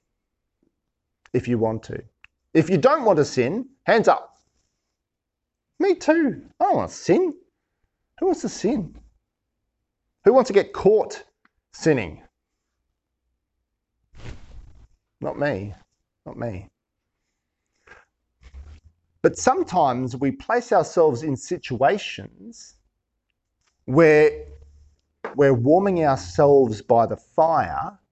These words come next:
of the world and not by the fire of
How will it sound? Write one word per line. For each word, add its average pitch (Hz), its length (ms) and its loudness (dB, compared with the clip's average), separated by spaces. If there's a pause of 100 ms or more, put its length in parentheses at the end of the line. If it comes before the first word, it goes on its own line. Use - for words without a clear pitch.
(600)
of 135 440 2
the 156 60 -4
world 202 480 -2 (920)
and 143 180 -2
not 156 240 -2 (800)
by 135 160 2
the 127 80 -4
fire 120 560 0
of 117 260 -2